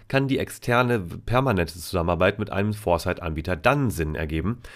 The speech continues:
wenn Sie die Schnittstelle ins Unternehmen sinnvoll definieren und besetzen können und die Arbeitspakete ebenso klar umrissen sind. Noch gibt es keinen Bundesverband für Foresight, doch über das Netzwerk Zukunftsforschung sind die eher wissenschaftlich tätigen Zukunftsforschenden organisiert.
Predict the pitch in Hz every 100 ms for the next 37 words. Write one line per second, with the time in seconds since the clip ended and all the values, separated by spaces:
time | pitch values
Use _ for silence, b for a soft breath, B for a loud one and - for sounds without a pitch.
0 | B 123 139 135 131 - 107 98 90 92
1 | - 101 104 104 101 107 107 98 92 92
2 | 85 85 95 127 B B - 143 139 139
3 | 135 104 - 76 73 B B 131 101 123
4 | b b - - 110 101 107 101 98 107
5 | - 120 95 80 80 76 - - 107 110
6 | 104 76 67 65 - _ _ _ b b
7 | b b 127 139 - 151 120 - 104 95
8 | 117 127 - 90 87 104 101 131 113 -
9 | 76 - B - 104 113 110 101 110 104
10 | 87 - - 180 160 - 117 117 123 101
11 | 92 - 92 90 82 76 127 143 127 117
12 | 104 - 104 101 95 - 95 - - 90
13 | 85 90 87 85 76 73 107 117